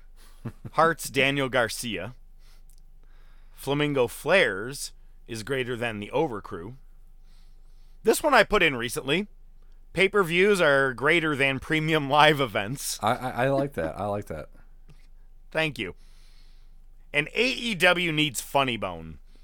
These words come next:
Speaker 1: I think that could be kinda fun.
Speaker 2: That's,
Speaker 1: We'll find
Speaker 2: yeah,
Speaker 1: out. We'll,
Speaker 2: we'll
Speaker 1: we'll
Speaker 2: fi-, so,
Speaker 1: Yeah.
Speaker 2: so I, I've got one that I did not, uh,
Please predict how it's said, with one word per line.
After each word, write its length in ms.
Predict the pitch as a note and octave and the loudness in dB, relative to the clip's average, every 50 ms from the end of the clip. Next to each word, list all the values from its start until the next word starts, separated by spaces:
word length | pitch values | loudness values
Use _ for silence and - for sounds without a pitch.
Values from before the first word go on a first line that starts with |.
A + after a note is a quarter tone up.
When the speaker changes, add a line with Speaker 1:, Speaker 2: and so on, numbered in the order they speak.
| - - - - - - - - - - - - - - - - - - - - - - - - - - - - - - - | -20 -20 -20 -20 -20 -20 -20 -20 -20 -20 -20 -20 -20 -20 -20 -20 -20 -20 -20 -20 -20 -20 -20 -20 -20 -20 -20 -20 -20 -8 -4
Speaker 1:
I 80 | - C#3+ | -2 -2
think 140 | C#3+ C#3 A#2 | -2 -2 -2
that 120 | A#2+ G2 | -4 -4
could 100 | - D#2+ | -6 -10
be 60 | E2 | -12
kinda 200 | - - F2+ E2 | -10 -8 -6 -4
fun. 100 | D#2 F2 F2 A2+ B2+ | -2 -2 -2 -2 -2
Speaker 2:
That's, 40 | D#3+ | -2
Speaker 1:
We'll 80 | G#3 | -4
find 280 | G3+ - B2 F#2+ E2+ - | -4 -2 -4 -4 -4 -6
Speaker 2:
yeah, 120 | - D3 | -8 -8
Speaker 1:
out. 100 | - - | -10 -8
We'll, 120 | - - C3+ | -8 -8 -8
Speaker 2:
we'll 120 | - - - | -8 -8 -8
Speaker 1:
we'll 100 | - - | -10 -12
Speaker 2:
fi-, 40 | - - - - - - - - - - - - - - - - - | -14 -18 -20 -20 -20 -20 -20 -20 -20 -20 -20 -20 -20 -20 -20 -18 -4
so, 120 | B2+ - C#3 | 0 0 0
Speaker 1:
Yeah. 60 | B2+ B2 | 2 0
Speaker 2:
so 200 | - D3 - - - - - | -2 -2 -4 -6 -12 -6 -2
I, 120 | - A#2+ B2+ | 0 0 2
I've 180 | B2 B2+ A2 | 0 0 0
got 260 | - C#3 D3 D3+ - | 2 0 0 0 0
one 200 | C#3 B2+ A#2+ A2+ | -2 -2 0 0
that 120 | A2 A2+ G#2+ | 0 2 2
I 140 | G#2 G2+ G2 | 2 0 0
did 260 | F#2 G#2 A2+ G#2 F#2+ | -2 -2 -2 -2 -2
not, 720 | G2+ G2+ G2 F#2+ F#2+ F#2+ - - - - - - - - - - - - - - | -2 -2 -2 -2 -4 -4 -8 -12 -16 -18 -18 -18 -20 -20 -20 -20 -20 -20 -18 -14
uh, 420 | - E2+ E2+ E2+ E2+ D#2+ E2+ F2 | -12 -10 -10 -10 -10 -10 -12 -14